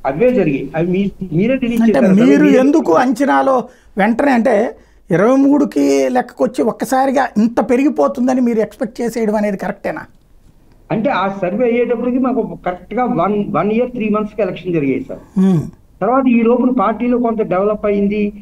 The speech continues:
Speaker 1: తర్వాత ఈ పవన్ కళ్యాణ్ అప్పటికి ఇంకా మన alliance-లోకి రాకపోవడం, బీజేపీ సపరేట్గా వెళ్తానడం, తర్వాత అనేక గొడవలు జరగడం జరిగాయి. కానీ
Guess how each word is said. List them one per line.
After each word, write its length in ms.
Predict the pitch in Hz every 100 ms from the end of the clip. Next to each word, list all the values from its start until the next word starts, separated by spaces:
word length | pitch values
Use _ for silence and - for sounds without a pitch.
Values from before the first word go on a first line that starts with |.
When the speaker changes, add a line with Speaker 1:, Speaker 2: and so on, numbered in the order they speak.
| - -
Speaker 1:
తర్వాత 260 | 190 214 208
ఈ 60 |
పవన్ 340 | 196 185 214 202
కళ్యాణ్ 420 | 214 214 208 208
అప్పటికి 460 | 208 196 - 196
ఇంకా 180 | 202 208 208 202 196 180 156 147 - - -
మన 260 | 151 160 165 160 151 139 135
alliance-లోకి 600 | 135 175 220 202 214 185
రాకపోవడం, 480 | 190 190 196 208 202
బీజేపీ 440 | 170 196 220 220
సపరేట్గా 500 | - 180 196 202 208
వెళ్తానడం, 720 | 202 196 202 202 196 196 196 196 - - -
తర్వాత 300 | 185 214 220
అనేక 320 | 202 190 220 196
గొడవలు 360 | 160 190 214
జరగడం 420 | 202 208 202 208
జరిగాయి. 280 | 185 175 175
కానీ 520 | 147 160 233 247 254